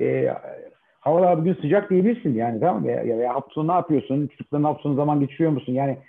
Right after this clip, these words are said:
işte bunlar benim hep tabii ki otuz kırk yıllık deneyimle bu kadar hızlı beynim çalışıp bu tip soruları bulabiliyor ama, e, yani, e, yaşamak için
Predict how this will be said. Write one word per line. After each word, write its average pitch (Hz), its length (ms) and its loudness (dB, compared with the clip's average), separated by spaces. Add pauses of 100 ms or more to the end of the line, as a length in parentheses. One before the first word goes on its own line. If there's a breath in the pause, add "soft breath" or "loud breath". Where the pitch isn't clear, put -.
(220 loud breath)
işte - 160 -2
bunlar 165 280 2
benim 175 160 2
hep 190 200 -4
tabii 147 220 2
ki 175 320 -2
otuz - 400 -8
kırk - 260 -14
yıllık 160 720 -4
deneyimle 170 600 4
bu - 80 -6
kadar 123 280 0
hızlı 117 600 -2
beynim 117 440 -4
çalışıp 110 460 -8
bu 104 60 -8
tip - 160 -12
soruları 113 360 -4
bulabiliyor 104 460 -4
ama, - 300 -6 (480)
e, 57 60 -6 (880)
yani, 120 220 -6
e, 98 360 -14 (380 soft breath)
yaşamak 147 460 -2
için 202 400 -6